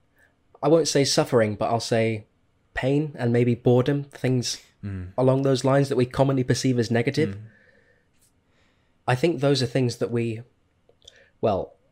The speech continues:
Speaker 1: I think I've mentioned this in other podcasts I've done, either on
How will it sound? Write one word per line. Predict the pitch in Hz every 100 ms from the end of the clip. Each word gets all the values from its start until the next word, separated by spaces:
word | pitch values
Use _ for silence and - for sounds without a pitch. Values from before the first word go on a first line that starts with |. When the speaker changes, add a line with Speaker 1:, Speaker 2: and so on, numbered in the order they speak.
| _ _ _ _ _ _
Speaker 1:
I | 110
think | 113 123
I've | 107
mentioned | 113 113 113 104
this | 101 -
in | 110 101 -
other | 131 123
podcasts | - 107 - 101 98 -
I've | 95
done, | 107 104 107
either | 107 101 101
on | 95